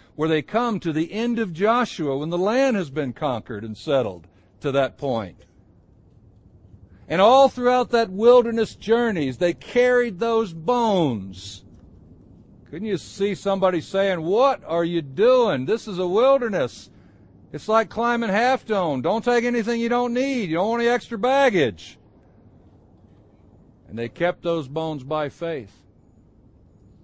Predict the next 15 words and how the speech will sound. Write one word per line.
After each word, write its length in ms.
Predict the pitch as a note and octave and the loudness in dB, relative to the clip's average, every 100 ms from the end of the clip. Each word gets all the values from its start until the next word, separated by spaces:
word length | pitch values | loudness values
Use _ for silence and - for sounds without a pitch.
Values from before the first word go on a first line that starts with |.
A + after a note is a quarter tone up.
| _ | _
And 100 | A#2 | -8
when 80 | C#3+ | -2
they 140 | D#3 D#3+ | 2 4
erected 460 | E3 F#3+ - F3+ | 6 4 2 0
that 220 | F#3 E3 | 0 0
tabernacle 720 | - F#3 F#3+ F#3 F#3 F3 F#3+ | 2 4 4 2 0 0 -2
in 200 | F3+ F#3+ | -4 -2
that 260 | F#3 F3+ - | 2 0 0
place, 500 | F#3 F#3 E3+ C3 - | 0 0 0 -4 -8
and 140 | C3+ | -4
that 160 | D3 C3+ | -4 -2
house 400 | E3 F3+ F3 - | 0 2 0 -4
was 120 | D3+ | -12
set 280 | - F#3 F#3 | -4 0 2
up, 220 | E3+ - | 2 0